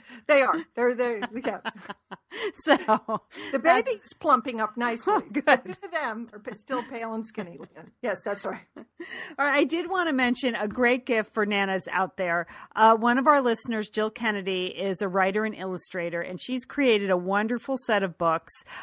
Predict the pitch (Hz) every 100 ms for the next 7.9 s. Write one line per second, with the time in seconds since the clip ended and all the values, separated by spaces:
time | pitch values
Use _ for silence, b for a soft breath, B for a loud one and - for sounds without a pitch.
0 | - 185 202 208 202 - 208 214 226 247
1 | 233 - - 220 208 208 226 202 - 220
2 | 208 226 226 240 262 254 - 226 214 208
3 | 196 190 214 233 240 196 208 220 226 233
4 | 240 240 226 277 - 381 196 120 - 185
5 | 202 208 285 240 311 208 165 139 - 190
6 | 214 220 240 226 254 220 220 214 208 202
7 | 202 202 202 196 165 175 160 160